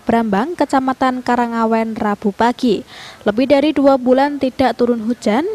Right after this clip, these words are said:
hasil panen tembakau di Desa Brambang yang melimpah dan berkualitas tinggi membuat harga jual naik dua kali lipat dibanding tahun lalu,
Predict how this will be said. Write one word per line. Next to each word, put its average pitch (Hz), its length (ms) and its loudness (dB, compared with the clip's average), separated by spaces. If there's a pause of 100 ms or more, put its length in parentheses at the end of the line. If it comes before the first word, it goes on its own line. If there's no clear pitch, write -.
hasil 277 480 0
panen 254 320 0
tembakau 240 640 2
di 254 160 -2
Desa 226 400 0
Brambang 233 640 -2
yang 214 240 0
melimpah 220 560 -2
dan 208 240 -2
berkualitas 208 720 -2
tinggi 240 400 0 (320)
membuat 311 480 2
harga 285 320 2
jual 262 400 2
naik 247 320 -4
dua 226 320 0
kali 220 240 0
lipat 269 400 -2
dibanding 220 560 -2
tahun 214 320 0
lalu, 220 400 2